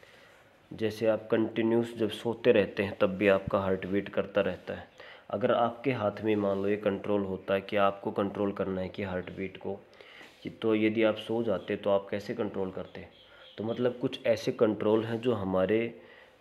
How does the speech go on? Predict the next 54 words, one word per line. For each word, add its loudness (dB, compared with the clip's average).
ए, -2
control -2
में 0
नहीं 0
है, -4
जो -2
हमारे 0
अंडर 0
में 0
नहीं -4
आते, -12
और 2
कुछ -6
ऐसे 0
control 2
हैं -6
जिनको -2
हम -2
control 0
कर -2
सकते -12
हैं। -8
जैसे -4
मैं 2
अभी -2
लिख -4
रहा 0
हूँ, -4
बोल 0
रहा -4
हूँ, -8
तो -4
ये -2
सब -6
मेरे -2
control -2
में -2
है, -12
मेरा -2
brain 0
इसको -6
control -8
कर -8
रहा -16
है। -20
ऐसे -4
ही 0
आपको 0
हर -2
living 2
organism 0
में 0
मिलता -4
है। -12